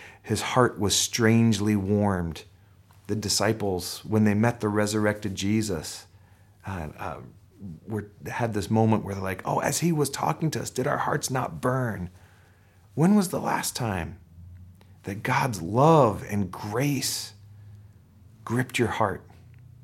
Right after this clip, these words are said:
When was the last time you trembled at the word of God in reverence, in a sense of awe?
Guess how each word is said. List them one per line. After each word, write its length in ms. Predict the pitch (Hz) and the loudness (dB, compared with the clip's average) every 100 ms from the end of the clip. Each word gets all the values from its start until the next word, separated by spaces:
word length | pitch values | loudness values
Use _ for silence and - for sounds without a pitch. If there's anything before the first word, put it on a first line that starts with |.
| - - - - - - - _ _ _ | -20 -20 -20 -20 -20 -20 -20 _ _ _
When 200 | 113 156 | 2 4
was 160 | 170 143 | 4 4
the 80 | |
last 340 | 127 135 - - | 2 2 -2 -2
time 280 | 139 117 107 | 0 4 4
you 120 | 104 | 2
trembled 720 | 101 - 117 139 117 98 87 | -4 -4 -2 2 2 2 0
at 140 | 90 | -4
the 80 | 107 | -2
word 280 | 95 104 98 | 0 0 0
of 120 | 92 | -2
God 340 | 98 98 95 95 | -2 0 0 -2
in 200 | 101 101 | -6 -2
reverence, 720 | 113 117 101 92 - - - _ _ _ _ _ _ | 0 0 -2 -6 -6 -12 -14 _ _ _ _ _ _
in 140 | 113 107 | -2 0
a 60 | |
sense 300 | - 147 131 | 4 4 4
of 220 | 117 85 | 2 2
awe? 580 | 98 120 131 117 95 - | 4 8 8 8 6 2